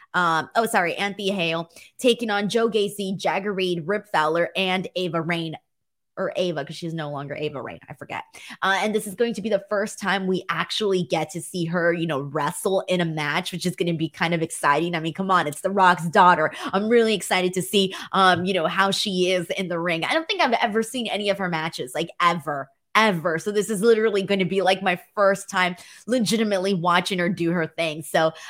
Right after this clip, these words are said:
uh, I think that's pretty exciting within itself. But, um, for Chase University and the Schism, I mentioned on the previous show that I am a closeted Schism fan. And because of that, I would,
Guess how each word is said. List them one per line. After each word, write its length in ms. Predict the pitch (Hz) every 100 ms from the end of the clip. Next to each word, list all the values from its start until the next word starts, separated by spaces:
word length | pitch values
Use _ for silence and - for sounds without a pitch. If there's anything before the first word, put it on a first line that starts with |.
| -
uh, 220 | 180 175
I 100 | 151 185
think 200 | 226 190
that's 240 | 190 185
pretty 220 | - 185
exciting 440 | 165 - 180 170 165
within 240 | 160 160
itself. 500 | 160 - 190 151 143 -
But, 260 | 185 170 - - -
um, 400 | 233 220 214 190 -
for 160 | 254
Chase 280 | 233 311 285
University 640 | 294 247 233 226 220 208 -
and 400 | 196 190 185 175
the 60 |
Schism, 580 | 180 - 202 185 220 233 196
I 80 |
mentioned 480 | 196 196 208 - 208
on 140 | 180 190
the 60 |
previous 420 | 185 220 220 208 202
show 300 | - 180 175
that 160 | 180
I 180 | 185 190 -
am 260 | 214 220
a 60 | 214
closeted 580 | 202 208 196 196 190 185
Schism 520 | - 220 214 208 190
fan. 360 | 220 208 208 214 - - -
And 400 | 202 190 190 180
because 340 | 185 233 202
of 140 | 196
that, 320 | 165 196 220 -
I 160 | 202
would, 280 | 202 214 202